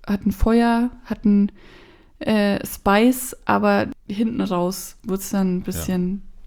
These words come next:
Speaker 1: langweilig. Also nicht langweilig, aber
Speaker 2: <laughs> Also ich, ich fand's gut, ich fand den Auftakt gut und fand vor allem, dass man ein bisschen mehr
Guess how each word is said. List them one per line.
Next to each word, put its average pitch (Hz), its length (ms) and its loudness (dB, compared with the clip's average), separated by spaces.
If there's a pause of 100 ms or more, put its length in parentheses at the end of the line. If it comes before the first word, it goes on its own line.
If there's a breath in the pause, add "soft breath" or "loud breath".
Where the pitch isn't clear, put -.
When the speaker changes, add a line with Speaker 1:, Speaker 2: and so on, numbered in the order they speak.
(120)
Speaker 1:
langweilig. 180 720 -2 (960 soft breath)
Also 185 160 -2
nicht 185 220 -2
langweilig, 180 580 -2
aber 185 160 -8 (380)
Speaker 2:
<laughs> - 80 4 (1200 loud breath)
Also 101 160 6
ich, 117 240 4
ich - 200 2
fand's 104 280 2
gut, 135 260 8
ich 90 140 2
fand 101 320 4
den 95 200 4
Auftakt - 540 0
gut 110 220 6
und 92 240 2 (280 loud breath)
fand 95 280 2
vor - 240 2
allem, 113 540 6 (760 loud breath)
dass - 600 2 (420)
man 92 300 4
ein 85 200 -2
bisschen 113 440 4
mehr 95 560 2